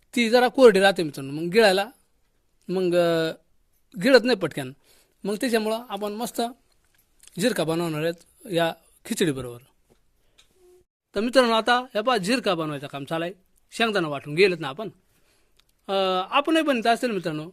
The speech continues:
पण तुम्ही कशा पद्धतीनं बनतात, आम्ही कशा पद्धतीनं, आता आपली पद्धत कमेंटद्वारे आम्हाला कळवा मित्रांनो. तर एकदमच छान लागत आहे या. बकरीबरोबर जरी खाला ना तरी झिरका मस्तच लागत आहे. तर चला आता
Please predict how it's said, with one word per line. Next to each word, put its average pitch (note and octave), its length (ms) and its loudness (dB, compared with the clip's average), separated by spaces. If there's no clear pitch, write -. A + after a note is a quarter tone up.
पण C4+ 180 -6
तुम्ही D4 320 0
कशा C#4 200 2
पद्धतीनं A3 440 -2
बनतात, F#3+ 260 -4
आम्ही B3+ 220 -4
कशा B3+ 160 -2
पद्धतीनं, F#3 460 -4
आता F#3 440 -2
आपली G#3 300 -2
पद्धत A3+ 260 -4
कमेंटद्वारे G3+ 420 2
आम्हाला F#3+ 240 0
कळवा D#3 200 -6
मित्रांनो. C#3+ 440 -12
तर A#3 40 0
एकदमच D#4 360 -4
छान B3 160 2
लागत F3+ 280 0
आहे D3 80 -6
या. B2+ 140 -8
बकरीबरोबर A3 540 0
जरी B3 300 -4
खाला G#3 220 -2
ना A3+ 140 -4
तरी A3 140 -4
झिरका G3 240 -4
मस्तच G#3 300 -10
लागत F#3+ 260 -2
आहे. D#3+ 100 -12
तर F#3+ 60 -10
चला A3 180 -2
आता A3 240 -6